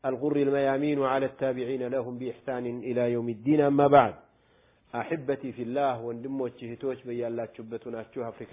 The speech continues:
ቲ ቪ የምትከታተሉ ሁሉ፣ አ፣ ምርጥ ምክሮች ለእህቶች ወይም ለሴቶች በሚል የተጀመረው ትምህርት ዛሬም ይቀጥላል ኢንሻአላህ።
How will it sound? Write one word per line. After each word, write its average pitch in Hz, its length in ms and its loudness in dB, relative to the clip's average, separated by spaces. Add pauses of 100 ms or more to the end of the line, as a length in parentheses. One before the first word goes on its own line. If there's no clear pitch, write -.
ቲ 107 140 -14
ቪ 110 60 -12
የምትከታተሉ 110 800 -10
ሁሉ፣ 131 160 -2 (1200)
አ፣ - 160 -12 (1400)
ምርጥ 151 420 0
ምክሮች 135 500 -4 (1000)
ለእህቶች 117 600 -6 (1000)
ወይም 107 300 -4
ለሴቶች 107 680 -10
በሚል 82 340 -16 (520)
የተጀመረው 98 560 -10
ትምህርት 143 360 -8 (540)
ዛሬም 107 460 -4
ይቀጥላል 92 500 -14
ኢንሻአላህ። 113 480 -6